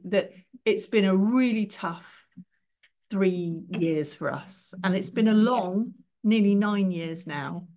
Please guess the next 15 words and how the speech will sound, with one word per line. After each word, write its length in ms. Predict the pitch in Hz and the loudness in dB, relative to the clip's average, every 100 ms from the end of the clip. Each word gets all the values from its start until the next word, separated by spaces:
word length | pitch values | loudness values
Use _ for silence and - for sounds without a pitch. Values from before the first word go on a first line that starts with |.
| - | -8
for 140 | 170 | -2
us 180 | 175 - | -2 -4
in 180 | 185 170 | -6 -4
business. 380 | 175 180 165 226 | -4 -6 -8 -2
And 160 | 226 | 0
we 120 | 262 | 0
have, 300 | 247 208 175 180 - - 185 _ - _ | 0 0 0 -2 -20 -20 -20 _ -20 _
through 380 | - - 262 233 | -16 -6 -2 0
our 160 | 208 196 | 2 2
nine 280 | 190 180 180 | 2 0 -2
years, 240 | 160 160 | -4 -2
we've 160 | 196 190 | -2 0
been, 280 | 180 190 226 | -2 -2 0
we've 300 | 262 277 226 | 2 2 0
worked 360 | 165 151 - | -2 -4 -6